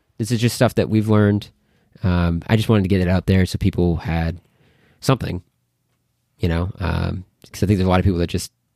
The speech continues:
they either not thinking about it or they thinking about it, but they don't know where to go. And I wanted to, you know, just pass on that knowledge. Because it's not just about research. It's not just about collecting. That's why we did the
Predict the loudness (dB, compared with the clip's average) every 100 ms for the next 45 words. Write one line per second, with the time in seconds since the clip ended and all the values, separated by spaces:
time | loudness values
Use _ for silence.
0 | 0 0 4 2 2 -2 -4 -4 -2 0
1 | 0 0 -2 -6 -6 -6 0 2 4 4
2 | 2 2 2 0 -2 0 0 0 -2 -6
3 | -10 _ -20 -20 -20 _ _ _ _ _
4 | _ _ _ _ -4 0 4 4 2 -2
5 | -2 -2 -4 -8 -20 _ _ -6 -4 -4
6 | 0 0 2 2 2 2 2 0 -4 -14
7 | -20 _ _ 0 0 2 -2 0 0 2
8 | 0 -2 -4 -4 -6 -6 -4 -4 -2 -4
9 | -4 -6 0 2 2 0 -2 0 2 2
10 | 0